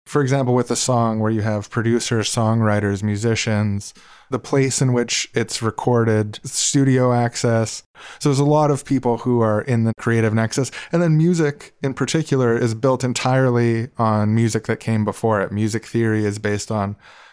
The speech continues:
you know, decades and centuries of experimenting with different types of music, taking inspiration from each other. There's no such thing as a purely original song. They're all remixes in a way. So that's another layer to the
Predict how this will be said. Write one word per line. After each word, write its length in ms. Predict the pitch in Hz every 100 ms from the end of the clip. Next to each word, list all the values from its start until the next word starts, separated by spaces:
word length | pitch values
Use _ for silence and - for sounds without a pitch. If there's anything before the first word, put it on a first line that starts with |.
| _
you 80 | 110
know, 160 | 98
decades 580 | 101 113 107 107 104 98
and 140 | 101
centuries 680 | 92 107 107 110 104 104 101
of 240 | 101 92 - - - -
experimenting 760 | - - 110 117 113 110 113
with 120 | 110 104
different 260 | 113 110
types 240 | 113 110 110
of 80 |
music, 340 | 110 110 107 98
taking 340 | 117 113 107
inspiration 600 | 107 - 104 104 101 110
from 180 | 104 107
each 160 | 98 107
other. 220 | 104 104
There's 180 | 104 113
no 100 | 127
such 260 | 120 110
thing 220 | 135 127
as 100 | 120
a 40 | 107
purely 380 | - 120 110 110 _
original 400 | 120 123 127 120
song. 380 | 107 135 117 104
They're 140 | 104 117
all 280 | 110 104 - - - -
remixes 580 | 139 143 120 - 123 113
in 80 |
a 60 | 104
way. 340 | 110 110 104 - - - _ -
So 140 | -
that's 160 | 147 -
another 540 | 143 151 151 139 110 - _ - _
layer 500 | 131 120 131 139 127 117
to 140 | 127
the 420 | 113 110 107 107